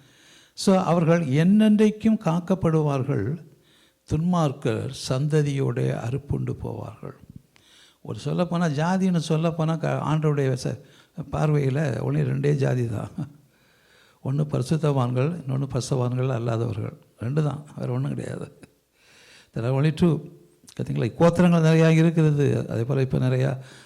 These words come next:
காரியங்கள் இருந்தாலும், ஆண்டவருடைய பார்வையில பரிசுத்தவான்கள், பரிசுத்தம் அல்லாதவர்கள், பரிசுத்தவான்கள் அல்லாதவர்கள்.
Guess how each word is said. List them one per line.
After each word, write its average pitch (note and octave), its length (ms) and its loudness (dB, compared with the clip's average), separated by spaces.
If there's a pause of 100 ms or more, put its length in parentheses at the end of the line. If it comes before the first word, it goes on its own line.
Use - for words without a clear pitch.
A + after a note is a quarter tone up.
(100)
காரியங்கள் C3 420 -4
இருந்தாலும், A#2+ 420 -2
ஆண்டவருடைய D3+ 540 -2
பார்வையில A#2+ 600 -2 (640)
பரிசுத்தவான்கள், E3+ 840 2
பரிசுத்தம் D3+ 520 -4
அல்லாதவர்கள், C3 680 -2
பரிசுத்தவான்கள் C3+ 560 -4
அல்லாதவர்கள். A#2 960 -2